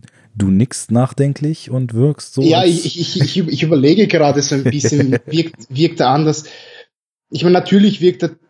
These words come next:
Speaker 2: thematisch anders, aber ich, ich versuche mich jetzt wirklich so an, an so einzelne Bilder oder Kamerafahrten zu erinnern aus Inside Llewyn Davis und wie,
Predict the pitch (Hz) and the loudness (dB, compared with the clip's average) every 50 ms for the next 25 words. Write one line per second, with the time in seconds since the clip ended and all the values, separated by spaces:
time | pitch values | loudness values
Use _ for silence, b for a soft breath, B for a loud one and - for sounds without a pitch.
0 | _ _ - 175 156 131 123 123 151 190 - 175 156 - 139 135 139 135 131 156 | _ _ -4 -2 0 2 2 0 0 -2 -2 -4 -4 -2 -2 -4 -4 -4 -6 -6
1 | 151 151 156 - - - - - - 147 123 196 196 180 170 - 185 - - 175 | -8 -8 -10 -14 -14 -14 -8 -6 -4 0 0 0 0 0 0 0 -2 -2 -2 -4
2 | 190 - 190 160 - - 160 156 156 151 151 - - 139 147 143 160 151 156 - | -2 -2 -2 -2 0 0 0 0 0 0 -2 -2 -2 0 0 0 0 -2 -4 -8
3 | - - 131 120 135 151 143 - 160 156 - - 143 160 196 165 156 139 151 147 | -6 -2 0 0 0 0 -2 -2 -2 -2 -2 -2 -2 0 0 2 2 2 0 -2
4 | 147 - 131 156 180 180 165 151 156 - 139 131 135 131 143 127 123 - 151 131 | -2 -4 -2 -2 0 0 0 -2 -2 -2 -2 -2 -2 -4 -6 -8 -6 -2 -2 0
5 | 131 131 135 127 120 123 123 - - 139 135 135 - 135 127 131 135 131 131 131 | 0 0 -2 -2 -4 -4 -6 -6 -4 -4 -2 -2 -2 -2 -2 0 2 2 2 2
6 | 127 131 131 131 127 131 131 131 - - - - 131 131 127 127 127 - 131 127 | 2 2 2 2 2 0 -2 -4 -6 -8 -6 -4 -2 -2 -2 -4 -8 -10 -10 -10
7 | 123 - 147 143 143 143 143 143 143 139 | -6 -2 0 2 2 4 4 4 2 2